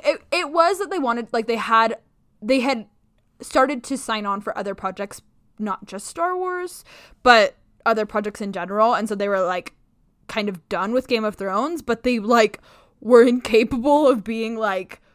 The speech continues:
"We're done with this, and it's in a good spot to give to somebody else." They were just like, "No, we're done, so this whole thing is done." Which, like, is ins-, insane. 'Cause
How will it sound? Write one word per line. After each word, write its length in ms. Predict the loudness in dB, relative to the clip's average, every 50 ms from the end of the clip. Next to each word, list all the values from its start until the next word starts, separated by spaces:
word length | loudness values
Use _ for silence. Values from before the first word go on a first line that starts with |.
| _ _ _ _ _ _ _
"We're 280 | -8 -4 0 2 2 2 2
done 240 | 0 -2 -2 -2
with 180 | -2 -4 -6 -4
this, 340 | -6 -6 -6 -6 -8 -10 -12 _
and 120 | -10 -10
it's 140 | -10 -8 -10
in 80 | -10 -12
a 60 | -12
good 280 | -12 -10 -10 -10 -10 -12
spot 540 | -14 -6 -4 -2 0 0 -2 -2 -6 _
to 100 | -12 -12
give 360 | -10 -10 -10 -10 -12 -12 -12 _
to 100 | -12 -12
somebody 500 | -10 -10 -10 -10 -8 -8 -8 -8 -10 -8 -2 2
else." 380 | 4 6 6 6 4 2 0
They 120 | 0 2 2
were 80 | 2
just 120 | 0 0 -2
like, 160 | -2 -2 -2
"No, 180 | -2 -2 -2
we're 260 | -2 -2 -2 -4 -4 -2
done, 280 | -2 -2 -2 -2 -2
so 160 | -4 -6 -6
this 200 | -6 -6 -8 -10
whole 200 | -10 -10 -10 -10
thing 280 | -10 _ -16 -16 -16 -18
is 160 | -20 -20 -18 -18
done." 320 | -16 -16 -16 -18 -20 -20 -20 -20 -20 -20 -20 -20 -20 -20 -20 -20 -20 _ _ _
Which, 240 | 0 0 0 2
like, 340 | 2 2 2 2 0 -4 -12 _ _ _ _ _ _ _ _ _ _ _ _ _
is 180 | -12 -12 -12 -12
ins-, 460 | -14 -16 -16 -18 -18 _ _ -20 -20 _
insane. 560 | -14 -12 -12 -12 -12 -14 -14 -14 -14 -14 -16 -18 -20 -20 _ _ _ _ _ _ _ _ _ _ _ _ _
'Cause 220 | -6 -4 -4 -4